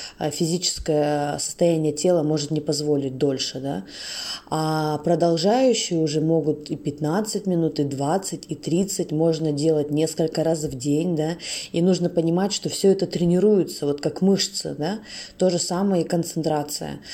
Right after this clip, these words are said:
Например, я помню хорошо, что в первые разы у меня в голове был просто хаос, да, поток мыслей.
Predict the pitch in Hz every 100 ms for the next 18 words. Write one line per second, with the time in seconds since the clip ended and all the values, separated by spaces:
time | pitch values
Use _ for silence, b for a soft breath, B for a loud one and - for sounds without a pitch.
0 | B B 156 147 160 165 165 151 151 151
1 | 180 165 151 - 156 - 185 196 196 -
2 | 160 147 - 180 170 156 151 143 160 208
3 | 208 - - 160 160 151 147 156 156 175
4 | 160 151 147 175 165 - - 170 156 139
5 | 135 147 147 165 - 190 175 170 160 151
6 | - 143